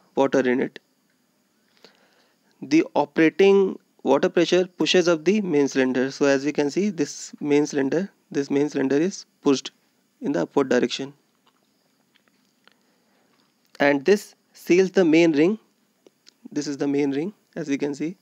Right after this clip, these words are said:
This seals the main ring and these desludge ports are, uh, closed in that condition. So the operating order for closing bowl is intermittently introduced into the bowl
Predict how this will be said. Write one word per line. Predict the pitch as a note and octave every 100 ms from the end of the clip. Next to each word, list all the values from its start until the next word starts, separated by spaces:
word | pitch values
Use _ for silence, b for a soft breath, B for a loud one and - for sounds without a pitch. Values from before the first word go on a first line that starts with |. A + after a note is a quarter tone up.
| _ _ _ _ _ _ _ _
This | - D3+ -
seals | - - E3+ F3
the | E3
main | D#3 E3+
ring | C#3+ D#3 G#3+ -
and | D#3 C#3+
these | C#3+ F#3 G3+
desludge | - D3 - D#3 -
ports | C#3 C3+
are, | E3+ A3 - _ _ _ _ _ _ _
uh, | C#3+ C#3 C3+
closed | - D3+ B2+ - - _ _
in | D3+
that | C#3 C#3
condition. | - D3+ E3+ D3 E3 _ B B B B B B B B B B B B B _
So | - F3
the | F3 F#3+ F#3 -
operating | D3+ D3+ D#3+ G3
order | F#3+ F#3
for | F#3 F#3
closing | F3 D#3 D#3 F#3
bowl | D#3+ D3+ D#3+
is | F3+
intermittently | D#3 D#3+ E3 D#3 E3+ F3
introduced | D3+ D3 D3+ E3+ F3+
into | - D3 D#3
the | D#3+
bowl | D3+ D3 C#3